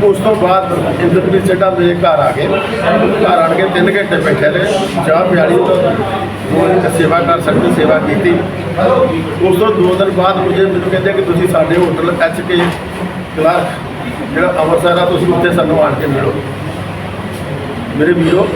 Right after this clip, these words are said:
ਮੈਂ ਉੱਥੇ ਆਇਆ, ਮੇਰੇ ਨਾਲ ਮੇਰਾ ਦੋਸਤ ਮਲਕੀਤ ਸਿੰਘ ਜੀ, ਇਹ ਦੋਨੇ ਆਏ। ਤਾਂ ਦੋਨਾਂ ਨੂੰ ਆਣ ਕੇ ਕਹਿੰਦੇ ਕਿ ਤੁਸੀਂ, ਮੈਨੂੰ ਕਹਿੰਦੇ ਕਿ ਤੁਸੀਂ ਕੋਈ ਬਿਜ਼ਨਸ ਕਰਨਾ ਤੇ ਜੇ ਤੁਸੀਂ ਬਿਜ਼ਨਸ ਕਰਨਾ, ਮੈਂ, ਮੇਰਾ ਕੋਈ ਇਰਾਦਾ ਇੱਥੇ ਬਿਜ਼ਨਸ ਕਰਨ ਦਾ ਨਹੀਂ ਹੈਗਾ। ਮੈਂ, ਮੇਰੀ ਉਮਰ ਕਾਫੀ ਹੋ ਗਈ ਆ ਤੇ ਮੈਂ,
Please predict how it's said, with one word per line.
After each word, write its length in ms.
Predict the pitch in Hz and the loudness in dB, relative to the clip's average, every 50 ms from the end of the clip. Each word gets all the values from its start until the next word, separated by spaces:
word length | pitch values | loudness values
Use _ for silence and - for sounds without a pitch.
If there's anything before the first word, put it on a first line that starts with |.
| - - 160 | -4 -4 -2
ਮੈਂ 100 | 160 170 | 0 2
ਉੱਥੇ 260 | 175 175 - - 190 | 2 2 0 0 0
ਆਇਆ, 480 | 185 165 151 151 156 175 208 190 196 180 - - - | 2 4 4 4 4 2 0 0 -2 -4 -4 -4 -2
ਮੇਰੇ 140 | - 170 | 0 0
ਨਾਲ 280 | 180 165 160 151 151 156 | 2 2 2 2 2 2
ਮੇਰਾ 180 | 170 175 170 170 | 2 0 0 0
ਦੋਸਤ 340 | 170 170 160 160 156 - | 0 0 0 -2 -2 -2
ਮਲਕੀਤ 420 | - 175 165 165 147 - 156 156 147 | -2 -2 -2 -2 -2 -2 -4 -4 -2
ਸਿੰਘ 180 | - 175 170 | -2 0 0
ਜੀ, 120 | 170 170 180 | 0 2 0
ਇਹ 60 | 180 | 0
ਦੋਨੇ 360 | 170 170 139 156 170 175 180 | 2 2 0 2 2 2 2
ਆਏ। 280 | 175 151 139 151 - - - 147 147 143 - - - - - - - - - - - - - - - 147 143 | 2 4 2 2 0 -2 -4 -6 -6 -6 -6 -8 -8 -8 -8 -8 -8 -8 -8 -8 -6 -6 -6 -4 -4 -2 -2
ਤਾਂ 100 | 156 160 | -2 -2
ਦੋਨਾਂ 360 | 165 170 170 170 170 180 196 | -2 -2 -2 0 0 2 2
ਨੂੰ 140 | 196 196 190 | 2 2 2
ਆਣ 180 | 180 175 175 170 | 2 2 0 0
ਕੇ 100 | 190 180 | 0 0
ਕਹਿੰਦੇ 260 | 185 180 175 185 185 | 0 0 0 2 2
ਕਿ 100 | 180 190 | 2 0
ਤੁਸੀਂ, 320 | - 180 170 175 180 175 | 0 0 0 2 2 2
ਮੈਨੂੰ 420 | 180 180 175 - 156 160 160 175 175 | 2 0 -2 -2 -2 0 0 0 2
ਕਹਿੰਦੇ 220 | 180 175 175 190 | 2 2 2 0
ਕਿ 140 | 185 185 190 | 0 0 0
ਤੁਸੀਂ 320 | 185 170 156 180 175 180 180 - - - - | -2 -2 0 0 0 0 0 -2 -4 -2 0
ਕੋਈ 120 | 180 175 | 0 0
ਬਿਜ਼ਨਸ 400 | 170 160 147 147 151 160 147 - - | 0 0 -2 -2 -2 -2 -4 -2 -2
ਕਰਨਾ 380 | 180 156 139 151 170 196 196 - - - - - - - - - - - - - - - 165 | -2 -2 0 0 0 0 0 -2 -6 -10 -10 -10 -10 -10 -10 -10 -10 -8 -8 -10 -10 -4 -2
ਤੇ 60 | 165 | -2
ਜੇ 120 | 160 156 175 | 0 2 2
ਤੁਸੀਂ 280 | 175 175 180 - 202 | 2 2 2 2 2
ਬਿਜ਼ਨਸ 400 | 190 - 151 143 - 165 180 175 | 2 2 2 0 0 0 0 0
ਕਰਨਾ, 400 | - 185 165 - - 175 175 175 170 170 - 175 165 | 0 2 2 2 2 0 0 0 -2 -2 -4 -4 0
ਮੈਂ, 380 | 156 151 147 151 151 156 170 170 | 2 2 2 2 0 0 -2 -2
ਮੇਰਾ 200 | 165 156 160 156 | 0 2 2 2
ਕੋਈ 140 | - 165 | 2 0
ਇਰਾਦਾ 300 | 165 156 151 147 - 156 | 2 2 2 4 4 2
ਇੱਥੇ 160 | 151 - - - | 2 2 0 -2
ਬਿਜ਼ਨਸ 300 | - 147 139 156 151 - - | -2 -2 -2 -2 -2 -2 0
ਕਰਨ 160 | 151 151 147 | 0 0 2
ਦਾ 100 | - 151 | 2 2
ਨਹੀਂ 160 | 151 151 170 180 | 2 2 0 0
ਹੈਗਾ। 220 | 170 160 165 170 | 0 2 2 0
ਮੈਂ, 320 | 170 165 156 160 160 156 | 0 0 0 0 0 0
ਮੇਰੀ 220 | 151 151 156 160 - 165 | -2 -2 0 -2 -2 0
ਉਮਰ 220 | 147 143 143 143 - | 0 -2 -2 0 0
ਕਾਫੀ 280 | 151 147 143 170 175 | 0 0 0 0 0
ਹੋ 60 | 180 175 | 0 0
ਗਈ 180 | - 147 156 | 0 0 0
ਆ 60 | 165 | 0
ਤੇ 140 | 165 165 160 | 0 0 0
ਮੈਂ, 260 | 156 151 151 151 147 | 2 2 4 4 4